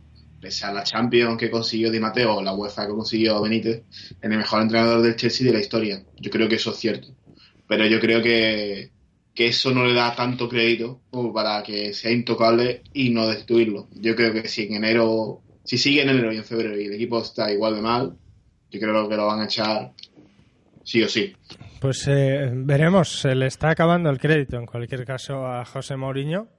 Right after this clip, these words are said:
Speaker 2: Eh, cada día que pasa, cada, cada derrota que suma el, el conjunto blue le aleja del banquillo,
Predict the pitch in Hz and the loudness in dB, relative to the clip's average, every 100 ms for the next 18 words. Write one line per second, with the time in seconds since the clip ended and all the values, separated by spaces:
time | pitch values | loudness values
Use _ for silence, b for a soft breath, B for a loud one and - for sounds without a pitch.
0 | _ 139 127 123 123 123 - 127 131 127 | _ -8 -6 -4 -4 -6 -4 -2 0 0
1 | 131 123 120 147 - 131 127 123 B B | -2 -2 -4 -4 -6 -4 -4 -4 B B
2 | B B B 156 156 151 143 160 156 139 | B B B 2 4 4 4 2 0 -2
3 | 135 - 147 135 135 131 127 120 120 131 | -4 -6 -4 -2 -2 -4 -6 -6 -6 -8
4 | 131 131 - 131 139 143 147 120 117 127 | -6 -8 -8 -6 -2 0 0 -2 -4 -4
5 | - 123 B B B B B B 135 143 | -6 -8 B B B B B B -2 2
6 | 143 147 147 151 156 208 | 2 0 0 0 2 0